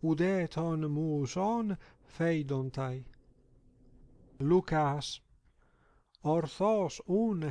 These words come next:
καὶ σοφός ὁ λέγων Ξενοφῶν φε σοι, ἐιρεῖναι δοκεῖ μέγα ἀγαθόν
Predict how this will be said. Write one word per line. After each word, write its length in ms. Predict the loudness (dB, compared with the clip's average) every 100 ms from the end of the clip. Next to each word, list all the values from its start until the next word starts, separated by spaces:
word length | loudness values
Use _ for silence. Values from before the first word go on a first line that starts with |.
| -2
καὶ 280 | 0 2 0
σοφός 880 | -2 -2 -4 -2 -2 0 -2 -8 -6
ὁ 180 | 0 0
λέγων 800 | 0 0 0 0 0 0 -2 -4
Ξενοφῶν 960 | -6 -4 -2 -4 -4 -2 -2 -2 -4 -6
φε 340 | -6 -4 0 0
σοι, 320 | -2 -6 -6 _ _ _ _ _ -20 -20 -14 0
ἐιρεῖναι 840 | 4 4 4 4 4 2 2 0
δοκεῖ 560 | 0 -2 0 0 2 2
μέγα 480 | 0 0 0 -2 -4 -4
ἀγαθόν 540 | -2 -4 -2 -2 0